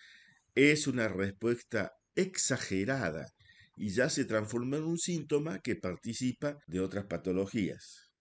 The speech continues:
La angustia, temor sin objeto,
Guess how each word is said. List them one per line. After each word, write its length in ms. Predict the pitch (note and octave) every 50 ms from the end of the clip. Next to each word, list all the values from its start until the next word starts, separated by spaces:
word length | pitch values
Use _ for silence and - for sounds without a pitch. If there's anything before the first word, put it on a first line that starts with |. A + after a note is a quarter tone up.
| _ _
La 200 | - G2 F#2 G2
angustia, 840 | G2 G2 G#2 B2 E3 G3+ G3+ - - - - F2 D#2+ D#2+ D2 D2 - - _ _ _ _ _ _ _ _ _ _ _ _ _ _ _ _ _ _ _ - - - _ _ _ _ _ _
temor 480 | A2+ A2 A2 A#2+ D3 F3+ G3 G3+ G3
sin 240 | - - C#3 A#2+ A#2
objeto, 760 | A#2 A#2 A#2 - - - D#3 D3+ - - - E2+ C#2+ B1